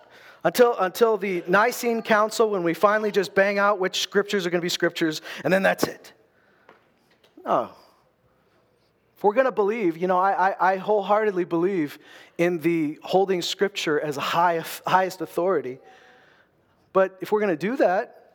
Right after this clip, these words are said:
then how can you hold the scripture in high authority and not believe it when it says, "This is what you do if there's a sick person"? How does that work?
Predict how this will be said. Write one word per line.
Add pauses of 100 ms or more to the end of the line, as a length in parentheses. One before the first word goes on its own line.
(120)
then
how
can
you
hold
the
scripture
in
high
authority
and
not
believe
it
when
it
says,
"This
is
what
you
do
if
there's
a
sick
person"? (1700)
How
does
that
work?